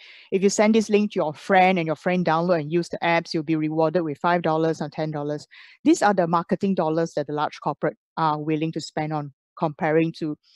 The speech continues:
using T V commercial. Okay, and the fourth one is actually rise in entrepreneurship. We see this a lot more apparent,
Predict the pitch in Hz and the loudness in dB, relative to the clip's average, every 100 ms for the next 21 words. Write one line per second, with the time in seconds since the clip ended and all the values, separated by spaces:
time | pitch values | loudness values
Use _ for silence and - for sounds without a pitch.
0 | _ 180 151 165 - 156 151 - 143 143 | _ -2 0 -2 -2 -4 -6 -10 -14 -10
1 | - 135 151 _ _ _ _ _ - 165 | -10 -10 -14 _ _ _ _ _ -8 -8
2 | - - - - - 175 165 - 214 226 | -8 -20 -20 -4 0 2 0 2 4 4
3 | 196 196 165 - 175 - 208 185 165 160 | 2 0 -2 -6 -8 -6 -4 0 2 2
4 | 165 165 147 160 - 156 156 147 139 151 | 2 -2 -8 -10 -10 -10 -10 -10 -10 -10
5 | - _ _ _ - 160 - 190 180 202 | -12 _ _ _ -14 -10 -4 0 2 2
6 | - - - 170 160 175 - 165 165 - | -2 -16 -10 -4 0 0 0 -2 -2 -4
7 | 160 170 175 | -2 0 -2